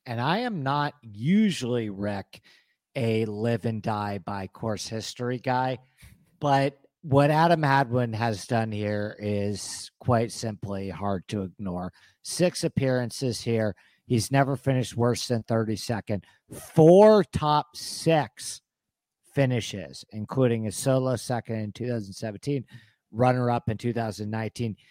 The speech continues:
He putts the lights out here. I mean, he always putts well here. He always hits the ball well here.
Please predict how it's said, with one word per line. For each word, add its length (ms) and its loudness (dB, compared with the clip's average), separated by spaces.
He 160 0
putts 440 0
the 120 -4
lights 480 -4
out 220 0
here. 360 -2
I 40 -12
mean, 180 -8
he 200 -8
always 340 0
putts 280 -2
well 240 -2
here. 280 -4
He 180 -6
always 300 -4
hits 200 -12
the 60 -16
ball 240 -4
well 200 -4
here. 260 -4